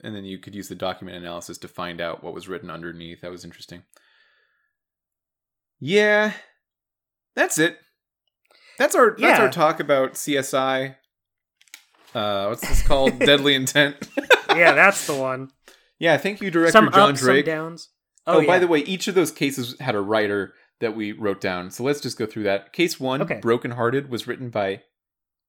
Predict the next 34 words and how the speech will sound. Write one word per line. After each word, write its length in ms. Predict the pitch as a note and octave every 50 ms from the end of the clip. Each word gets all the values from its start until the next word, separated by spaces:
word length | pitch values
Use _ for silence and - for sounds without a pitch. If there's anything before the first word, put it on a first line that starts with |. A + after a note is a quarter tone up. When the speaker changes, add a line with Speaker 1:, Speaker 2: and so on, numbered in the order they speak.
| _ _ _ _ _ -
Speaker 1:
Ed, 320 | - A#2 A2+ A2+ A2+ A2+ - _ _ _ _ _ _ _ _ -
uh, 340 | G#2 G2 F#2 F2+ F2+ E2+ - _ _ _
Kuchmal. 440 | - C#3+ C3+ - - D#3 E3 - _ _ _ _ _ _ _ _ _ _ _ _ -
I, 240 | - A#2 A#2+ B2 - - _ -
I 300 | - A2+ A2+ A2+ A2+ A2+ - - - _ - -
might 280 | - C3 A#2+ A#2 A#2+ -
be 80 | B2 A2
saying 220 | - C3+ B2 A#2+
that 120 | B2 B2
wrong. 220 | B2+ C#3 D3+ F#3 F#3+ _ _ _ _ _ _ _ _ _ _ _ -
Uh, 340 | - A#2 A2 G#2+ G#2 - -
case 280 | - - C#3+ C3+ -
two, 280 | - - - F3 G3+ G3
Could 200 | - - G3 G#3+
Have 100 | B3 -
Been 120 | C4 B3+ A#3
a 60 | G#3
Contender, 480 | - E3+ D#3+ D#3 - G3+ A3 G3+ C#3+
was 180 | A2+ A#2 A2 A#2+
written 220 | C3+ - C#3+ C3+
by 160 | A#2+ A#2 G#2 G2
Ross 340 | F#2+ G#2+ A#2+ C3 C#3 -
Berger. 540 | - - - A2+ A#2 A#2+ F3 F3+ F#3+ F#3+ _ _ _ _ _ _ _ _ _ _ _ _
Case 320 | - F#3 E3+ D3+ - -
three 280 | - - D3+ F3 F#3+ E3+
was 160 | C#3+ B2 A#2+
written 300 | B2 C3+ - - C3+ A#2+
by 480 | A2 A#2+ A2+ A2 G#2+ G#2 G#2 G#2+ A2 - -
what's 180 | B2 A#2+ A#2 -
credited 460 | - - C#3 B2+ A#2+ A2 G#2+ A2 G#2 G2+
as 320 | - G2+ G2+ G2+ F#2+ -
the 140 | - A2 F#2+ _
core 340 | - - - D#3 D#3 D#3 C#3+
team. 600 | C3+ - - - F#3+ E3 C#3 A2 G#2 A2 C3 C3